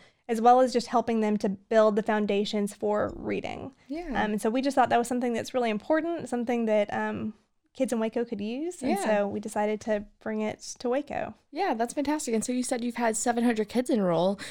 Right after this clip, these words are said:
Speaker 2: Um, so what is your goal by the end of twenty twenty-two?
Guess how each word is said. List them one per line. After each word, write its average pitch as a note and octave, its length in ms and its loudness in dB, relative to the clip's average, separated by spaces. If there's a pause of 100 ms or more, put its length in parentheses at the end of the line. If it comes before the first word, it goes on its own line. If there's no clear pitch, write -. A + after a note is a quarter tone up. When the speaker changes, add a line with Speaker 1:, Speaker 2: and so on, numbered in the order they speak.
(120)
Speaker 2:
Um, F#3 400 6
so G3 440 8
what F#3+ 320 4
is B3 200 6
your G#3+ 140 4
goal G#3 600 6
by F#3+ 140 6
the G#3 80 6
end G#3+ 100 6
of G3 120 -2
twenty A3+ 220 4
twenty-two? G#3+ 580 2